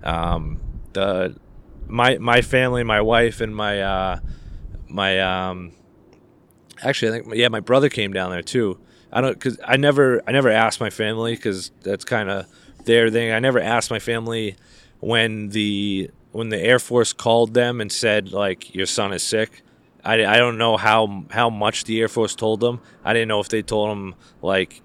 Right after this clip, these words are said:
"Your kid's in the hospital dying," or if the, I don't know the magnitude of which they told them because, uh, I mean, it was my, my,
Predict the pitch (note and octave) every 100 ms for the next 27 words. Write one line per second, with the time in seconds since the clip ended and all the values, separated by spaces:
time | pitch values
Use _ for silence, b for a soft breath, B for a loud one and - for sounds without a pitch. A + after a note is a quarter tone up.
0 | _ G#2+ G#2 - A2 G2 G2 G2 G2 -
1 | G2 E2 F#2 G#2 A2+ A2+ A#2 G2+ F#2+ F#2+
2 | F2 - G2 E2 F#2 A#2 A2+ G2 B B
3 | - G#2 G#2+ G#2+ G#2 F#2+ B2 A2+ F#2+ G2
4 | G#2+ - - - _ E2+ G#2 F#2 - G#2+
5 | A2 A2 G2+ G#2 F#2+ - B B B -
6 | F#2 - A2 G2+ G2 F#2+ G#2 G#2+ G#2 G#2
7 | D#2 F2+ G2